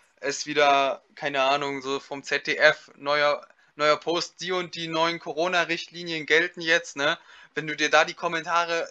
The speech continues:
durchliest, dann verlierst du den Glauben an die Menschheit. Deswegen mache ich sowas <laughs> garantiert nicht mehr. Ähm, weil sich die Leute da, da so gegenseitig ankreiden. Und das ist auch, ähm, echt extrem, was das auch in,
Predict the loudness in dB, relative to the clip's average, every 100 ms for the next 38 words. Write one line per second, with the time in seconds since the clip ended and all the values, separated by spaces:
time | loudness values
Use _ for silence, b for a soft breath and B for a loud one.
0 | -6 -6 -6 -8 -4 -4 -2 -6 -6 -6
1 | -6 2 2 2 -2 -2 -4 -4 -2 -4
2 | -6 -6 -6 -4 -6 -8 -8 -8 -10 -14
3 | B 0 4 4 2 -6 -6 -6 -12 -6
4 | -4 -4 -6 B B B B 0 2 2
5 | 0 -8 _ B B B B B 4 4
6 | 4 0 -8 -10 -8 -8 _ -6 2 2
7 | 0 -4 -4 -4 0 2 2 -2 -4 -6
8 | -2 -2 -2 -4 -6 -6 0 0 0 -8
9 | -20 _ -20 -14 -10 -10 -8 -8 -8 -8
10 | -2 0 0 -4 -20 _ _ _ _ -8
11 | -6 -4 -8 -14 _ _ _ -4 -4 -4
12 | -14 -20 _ -8 -8 -6 -14 -8 -4 -2
13 | -4 -8 -20 _ _ -8 -8 -8 -14 -16
14 | -16 _ -6 -6 -6